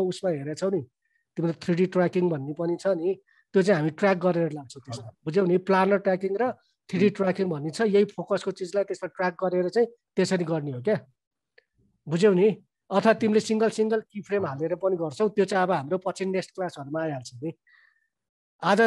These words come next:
Speaker 1: दिनमा, आज चाहिँ के हेर, यो जति पनि छ, यो तिम्रो नोट्सका कुराहरू चाहिँ एकदम ध्यान दिएर राख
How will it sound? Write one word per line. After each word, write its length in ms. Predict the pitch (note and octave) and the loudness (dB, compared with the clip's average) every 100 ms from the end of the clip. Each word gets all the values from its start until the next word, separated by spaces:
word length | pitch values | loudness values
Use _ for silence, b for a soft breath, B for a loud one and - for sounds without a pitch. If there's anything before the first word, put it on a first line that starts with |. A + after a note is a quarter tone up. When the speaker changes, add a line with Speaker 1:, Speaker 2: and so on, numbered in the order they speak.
| F#3 | 4
Speaker 1:
दिनमा, 320 | A3 A3 G#3+ | 4 6 4
आज 260 | G#3+ G#3 G#3+ | 4 2 2
चाहिँ 140 | G#3+ | -2
के 120 | G#3+ G#3+ | 0 0
हेर, 380 | D#3+ D#3 A#3+ | 0 -4 0
यो 80 | G#3 | 0
जति 280 | G3+ G#3 A3+ | 2 0 -2
पनि 200 | G#3 A3 | 0 0
छ, 100 | A3 A3 | 0 -2
यो 300 | G#3 G3+ F#3 F3 | -2 -2 -2 -6
तिम्रो 200 | G3 F#3+ F#3 | -8 -6 0
नोट्सका 440 | F3 G#3 - G#3+ G3 | 2 2 0 -4 -4
कुराहरू 340 | G3+ F3 D3+ | -2 -2 -4
चाहिँ 180 | F3+ F#3+ | -6 -4
एकदम 180 | F3+ F#3+ | -4 -6
ध्यान 220 | D3 D3+ | -6 -6
दिएर 240 | D#3+ D#3+ D3 | -4 -6 -8
राख 160 | C3+ | -12